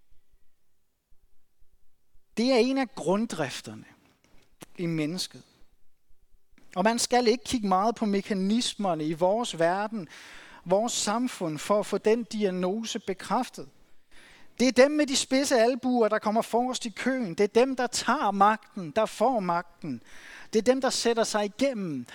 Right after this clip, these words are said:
der kommer igennem. Det er dem, der ophøjer sig selv, der bliver ophøjet. Vi ser det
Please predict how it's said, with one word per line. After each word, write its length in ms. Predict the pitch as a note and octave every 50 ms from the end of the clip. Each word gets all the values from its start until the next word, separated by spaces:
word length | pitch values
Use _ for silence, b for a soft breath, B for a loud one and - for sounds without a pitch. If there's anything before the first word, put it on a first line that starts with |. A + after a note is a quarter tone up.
| B B -
der 80 | G3+
kommer 480 | - - - - - A3 B3 B3+ B3 G3+
igennem. 460 | E3+ D#3+ - G#3 G3+ G3 E3+ D3+ C#3+
Det 100 | - G3
er 180 | F#3+ - - A3
dem, 160 | A#3 A#3+ B3
der 240 | B3 A#3+ A3 - -
ophøjer 560 | A3+ C4+ C#4 - - A#3 A#3 A3+ F#3+ E3 D3
sig 200 | - - F#3 D#3
selv, 480 | - - - - B3 C#4 C#4 B3 G3 - B B B B B B B B B B
der 80 | G3+ G3
bliver 280 | G3 - G3+ A3 A#3 G3 -
ophøjet. 680 | G#3+ A3 C4 C4 - - A#3+ G#3 E3 C#3+ A#2+ A#2 A#2 - - _ _ - b b b b b b b b b
Vi 120 | G#3 C4+
ser 500 | C4 - - - - D#4+ F4 D4+ C4 A3
det 180 | - D3+ A#2